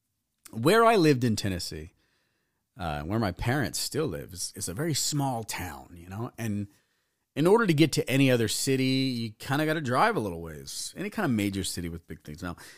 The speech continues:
that city that they live in has flourished, and it's, like, its own big thing now, and it's cool to see, but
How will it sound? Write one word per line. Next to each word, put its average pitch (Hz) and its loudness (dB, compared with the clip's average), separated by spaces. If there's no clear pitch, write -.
that 117 0
city 127 2
that 107 -6
they 104 -4
live 107 0
in 90 -4
has 80 -8
flourished, 104 -6
and 80 -10
it's, - -14
like, 82 -14
its 80 -12
own 101 -2
big 113 -6
thing 113 -2
now, 80 -12
and 92 -12
it's - -14
cool 139 0
to 95 -6
see, 123 -2
but 90 -8